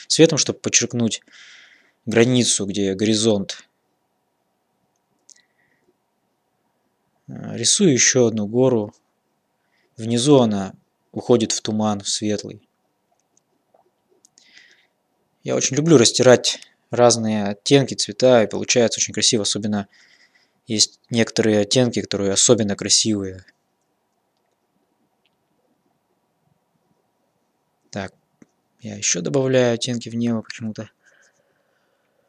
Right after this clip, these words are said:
Как бы сушу я прорисовываю землю, а, горизонтально, то есть небо, оно наискосок или вертикально прорисовывается,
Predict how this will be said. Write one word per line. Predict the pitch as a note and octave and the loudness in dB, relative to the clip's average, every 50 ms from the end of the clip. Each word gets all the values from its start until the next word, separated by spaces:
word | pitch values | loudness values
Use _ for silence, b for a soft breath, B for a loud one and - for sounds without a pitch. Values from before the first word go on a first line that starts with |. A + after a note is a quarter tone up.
| _ _ _ _ _ _ _ _ _ _ _ _ _ _ _ B B B B B B B B B B B B B B B B B B B _ - _ _ _ _ _ _ _ _ _ _ | _ _ _ _ _ _ _ _ _ _ _ _ _ _ _ B B B B B B B B B B B B B B B B B B B _ -20 _ _ _ _ _ _ _ _ _ _
Как | - B2 - - | -14 -14 -10 -2
бы | - A#2+ A#2 A2+ A2+ A2 | 0 2 2 2 2 2
сушу | - - - - - - - F3+ G3 F#3+ - - - A#2 | 2 4 4 6 6 4 4 4 4 2 2 2 0 2
я | A2 A2 A#2 B2 | 2 4 2 2
прорисовываю | - - B2 A#2 A#2+ A#2 - - D3+ D3+ D3 C#3 B2 A#2+ A#2 A2+ G#2+ G#2 G2+ G2+ - - | 4 4 2 4 4 2 2 4 6 6 6 4 2 0 0 0 0 0 -2 -4 -8 -12
землю, | A2+ G#2 G2+ G#2 A#2 C3+ D3 D3 C3 A#2 G#2 G2 - _ _ _ _ _ _ _ _ _ _ _ _ _ _ _ _ _ _ _ _ _ _ _ _ _ _ _ _ _ _ _ - | -14 -8 -4 2 4 4 6 6 4 2 2 0 -4 _ _ _ _ _ _ _ _ _ _ _ _ _ _ _ _ _ _ _ _ _ _ _ _ _ _ _ _ _ _ _ -16
а, | C#3+ A2 G#2+ G#2 G#2+ G2+ G2 G#2 G#2 G#2 | -16 -14 -12 -12 -12 -12 -12 -12 -12 -8
горизонтально, | G2 F#2+ A2+ A2+ A#2 A#2+ B2 A#2 - D3 D#3+ F3 E3+ D3+ B2 G#2 F#2+ - | 0 2 4 4 4 4 2 4 8 10 10 10 10 8 4 -2 -6 -8
то | - G#2 | -8 -6
есть | G2+ - - - - _ - | -6 -8 -8 -12 -20 _ -6
небо, | B2 C3 C#3+ C3+ A2+ A2 G2+ | 0 4 4 6 6 4 0
оно | G2+ G2+ G2+ G#2 G2+ G2 - _ _ _ _ - | -2 -2 -4 -6 -8 -8 -12 _ _ _ _ -6
наискосок | A#2 A2 A2 - - - G#2+ - D#3+ D3+ - B2+ | -2 0 0 0 0 0 4 8 8 8 8 6
или | G#2 A2 | 0 0
вертикально | G#2 G#2+ G#2 - - - - D#3 E3+ E3 C#3+ | -2 -2 -2 -4 -2 2 4 4 4 4 0
прорисовывается, | G#2+ A2+ G#2 G2 G2+ - - A2 G2+ G2 F#2+ F#2+ F#2 - - G2+ F#2+ | -2 -4 -4 -2 -2 -2 -2 -2 -2 0 -2 -2 -2 -2 -4 -4 -6